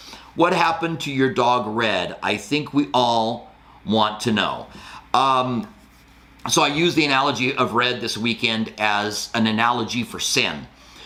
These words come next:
'cause Red was an Irish setter that was not leash trained, and when we would go walk him, he would go in circles, literally go through your legs, you wrap him up in the leash, and every one of us went down. We kinda learned how to walk him at arm's length, and you had to keep him from wrapping you up.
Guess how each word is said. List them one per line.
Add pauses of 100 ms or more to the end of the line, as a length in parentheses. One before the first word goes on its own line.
(140)
'cause
Red
was
an
Irish
setter (280)
that
was
not
leash
trained, (380)
and
when
we
would
go
walk
him,
he
would
go
in
circles, (260)
literally
go
through
your
legs,
you
wrap
him
up
in
the
leash,
and (240)
every
one
of
us
went
down. (920)
We
kinda
learned
how
to
walk
him
at
arm's
length, (400)
and
you
had
to
keep
him
from
wrapping
you
up.